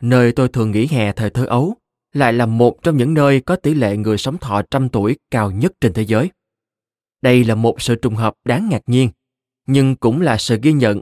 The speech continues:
và đặc ân đối với sự nghiệp của tôi khi đưa những nghiên cứu của mình trở lại nơi tôi lớn lên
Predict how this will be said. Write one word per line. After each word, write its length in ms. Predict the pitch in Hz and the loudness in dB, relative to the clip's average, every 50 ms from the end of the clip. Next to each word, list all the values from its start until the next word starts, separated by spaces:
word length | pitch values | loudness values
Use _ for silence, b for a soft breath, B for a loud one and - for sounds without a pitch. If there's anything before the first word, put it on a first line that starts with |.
| _ - | _ -10
và 180 | 110 110 117 113 | -4 -2 -2 -2
đặc 160 | 113 101 - | -2 -4 -2
ân 240 | - 127 123 120 107 - _ - | 0 0 0 0 -2 -6 _ -6
đối 180 | - 117 147 151 | -2 -2 -2 0
với 160 | 131 151 185 | 0 -2 -2
sự 200 | - - 123 110 113 | -2 -2 -4 -4 -2
nghiệp 140 | 110 101 - | -2 -4 -4
của 100 | - 131 | -4 -6
tôi 300 | - 139 117 120 117 - _ _ _ _ _ _ | -2 0 0 0 0 -2 _ _ _ _ _ _
khi 160 | - 143 131 | 0 0 2
đưa 220 | 123 131 127 123 | 4 4 4 4
những 320 | 120 120 113 104 117 165 175 | 2 0 -2 -2 -2 0 0
nghiên 180 | 156 143 131 | 0 0 -2
cứu 280 | - - 120 123 147 175 | -4 -2 0 2 2 2
của 140 | - 156 147 | 2 0 0
mình 200 | 131 120 98 82 - _ _ _ - | 0 0 0 -2 -8 _ _ _ -4
trở 160 | - 107 110 | -2 0 0
lại 300 | 143 151 120 98 92 92 | 0 0 -2 -4 -4 -6
nơi 200 | 101 101 113 120 | -8 -4 -4 -4
tôi 160 | - - 117 113 | -2 -2 -2 -2
lớn 240 | 110 117 127 175 | -2 -2 -2 -2
lên 200 | 175 147 131 123 | 0 0 0 0